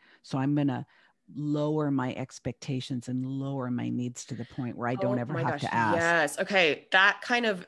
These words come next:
Speaker 2: okay. This lends into so many parts of my career. And wh-,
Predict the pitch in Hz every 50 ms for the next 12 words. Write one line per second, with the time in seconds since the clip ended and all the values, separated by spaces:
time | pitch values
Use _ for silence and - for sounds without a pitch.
0 | _ - 196 185 175 143 147 180 180 - 240 240 226 226 220 196 185 180 - 190
1 | 180 180 175 170 165 - - 165 156 147 - 156 156 156 139 143 - 151 120 73
2 | 98 - - _ - - - - - _ - 180 175 170 165 165 160 160 - 180
3 | 175 180 -